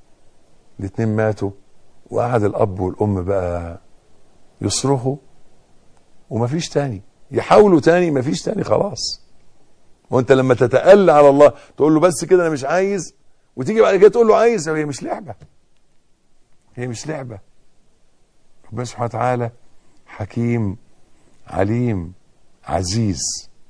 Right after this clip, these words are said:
جل جلاله. آه، من حقوق، من حقوق الجنين أيضًا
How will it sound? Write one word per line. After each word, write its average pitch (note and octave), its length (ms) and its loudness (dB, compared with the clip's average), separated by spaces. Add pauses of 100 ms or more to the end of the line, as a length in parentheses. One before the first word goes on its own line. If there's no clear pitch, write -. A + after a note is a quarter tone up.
(800)
جل F#2+ 240 0
جلاله. D#2+ 380 -6 (1800)
آه، G2 840 2 (480)
من C3 180 0
حقوق، - 380 -6
من C#3+ 140 -2
حقوق B2 360 -4
الجنين A#2+ 540 -2
أيضًا A2+ 400 -2